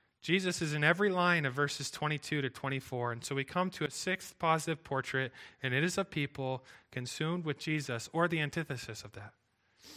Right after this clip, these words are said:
Look at verses twenty-one to twenty-four as we wrap up. "I, Paul, write this greeting with my own hand. If anyone has no love for the Lord, let him be accursed."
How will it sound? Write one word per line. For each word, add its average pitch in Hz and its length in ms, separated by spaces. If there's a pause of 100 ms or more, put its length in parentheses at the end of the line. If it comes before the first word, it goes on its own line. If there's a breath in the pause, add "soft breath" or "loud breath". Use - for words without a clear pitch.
(340 loud breath)
Look 175 180
at 190 60
verses 180 280
twenty-one 165 360
to 147 40
twenty-four 143 520
as 120 100
we 123 80
wrap 120 260
up. 104 140 (1200 loud breath)
"I, 180 140
Paul, 202 320
write 185 260
this 214 200
greeting 208 340
with 160 160
my 165 140
own 175 180
hand. 170 460 (1080)
If 156 160
anyone 247 320
has 220 360
no 226 240
love 202 320
for - 140
the 185 140
Lord, 139 520 (640)
let 147 180
him 156 120
be 147 120
accursed." 127 720